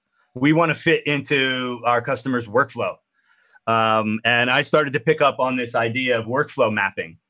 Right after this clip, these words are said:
If, if we wanna fit into our, uh, our customers' workflow, then we have to not only understand how they come to our product, like, how do they find us and buy us and use, you know, usability of our, of our products, but how do we fit into their workflow? So I started to kinda zoom out a little bit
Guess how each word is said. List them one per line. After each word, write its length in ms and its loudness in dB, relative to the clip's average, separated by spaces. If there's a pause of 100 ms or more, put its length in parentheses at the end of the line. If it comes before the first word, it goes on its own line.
(260)
If, 240 -14
if 160 -6
we 80 -2
wanna 220 0
fit 180 0
into 200 -2
our, 180 0 (120)
uh, 40 -8
our 240 -2
customers' 400 -10
workflow, 440 -4
then 140 -2
we 60 -8
have 240 -2
to 200 -2 (220)
not 220 2
only 180 0
understand 480 0
how 140 2
they 160 2
come 240 -2
to 180 -2
our 120 0
product, 600 0 (220)
like, 120 -2
how 120 0
do 80 0
they 120 -4
find 320 -2
us 200 0
and 120 -10
buy 220 0
us 220 -6
and 140 -10
use, 320 -6
you 100 -4
know, 80 -4
usability 680 0
of 100 -4
our, 280 -2 (300)
of 100 -4
our 140 -2
products, 500 0
but 180 -2 (220)
how 200 4
do 100 2
we 160 -2
fit 240 0
into 220 -4
their 260 2
workflow? 500 -2
So 140 -2
I 40 2
started 420 2
to 80 0
kinda 360 0
zoom 260 0
out 280 4
a 60 -2
little 200 -2
bit 300 0